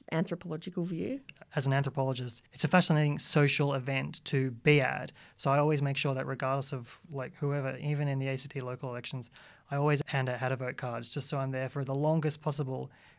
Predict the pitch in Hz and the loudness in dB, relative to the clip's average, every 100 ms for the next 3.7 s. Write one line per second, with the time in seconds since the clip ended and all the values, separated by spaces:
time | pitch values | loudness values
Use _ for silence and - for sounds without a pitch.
0 | - 156 151 135 156 151 131 139 - - | -2 6 6 6 4 4 2 -2 -10 -16
1 | - 165 170 190 196 190 185 185 170 170 | -2 2 4 4 2 2 2 4 4 6
2 | 175 151 147 160 151 165 165 165 - 147 | 6 6 6 4 4 2 0 -2 0 0
3 | 156 156 160 170 - 160 | 0 -2 -2 -2 2 0